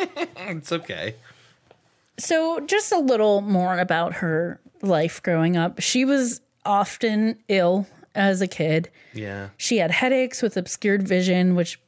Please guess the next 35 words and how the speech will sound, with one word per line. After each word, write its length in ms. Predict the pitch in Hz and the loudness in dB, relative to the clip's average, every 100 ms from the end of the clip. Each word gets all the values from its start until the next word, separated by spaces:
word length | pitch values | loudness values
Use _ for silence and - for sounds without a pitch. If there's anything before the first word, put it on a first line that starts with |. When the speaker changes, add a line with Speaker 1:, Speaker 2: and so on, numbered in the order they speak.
| - | -4
Speaker 2:
probably 260 | 185 190 | -2 2
migraines 720 | 170 151 165 170 170 180 175 190 | 0 0 0 0 2 0 0 -2
of 100 | 180 | 0
some 220 | 190 180 | 0 0
kind. 400 | - 185 185 190 | 2 2 4 2
Speaker 1:
Sure. 380 | - 110 104 101 - _ _ | -2 -6 -6 -8 -14 _ _
Speaker 2:
Um, 640 | 190 180 165 160 156 156 - _ _ 202 | 0 2 2 2 0 -2 -8 _ _ -2
in 180 | 208 202 | -2 0
eighteen 340 | 254 240 262 | -2 0 0
twenty-nine, 520 | 247 233 214 185 220 254 | 0 0 2 4 4 2
she 180 | 240 | 0
had 160 | 180 165 | 0 0
a 20 | |
bad 240 | 165 156 - | 2 0 0
case 260 | 196 190 | 0 0
of 100 | 185 | 2
the 40 | 170 | 2
measles 460 | 170 180 202 202 | 2 2 2 2
that 100 | 196 | 0
actually 320 | 160 165 175 - | -2 -2 -4 -4
paralyzed 760 | - 156 180 202 208 220 - | -6 -4 -2 2 2 0 -2
her. 340 | 254 247 254 - _ _ - _ - | -2 0 -2 -6 _ _ -20 _ -10
In 100 | 190 | -4
eighteen 480 | 220 262 - 247 226 | -2 -2 0 0 0
thirty-one, 680 | 208 208 196 196 196 220 233 | 0 0 0 2 2 2 2
she 120 | 220 | 0
was 220 | 185 - | -2 -2
finally 400 | 180 175 180 175 | 0 2 2 2
able 220 | 175 180 | 0 -2
to 120 | 175 | -2
walk 320 | 175 160 156 202 | -2 -2 -4 -4
again 320 | 185 175 170 | -2 0 0
with 220 | 165 - | -2 -6
crutches. 840 | - 160 - - 202 202 196 - _ - - - _ _ - | -6 -6 -4 0 2 2 0 -4 _ -20 -20 -20 _ _ -2
Um, 320 | 180 170 | 0 0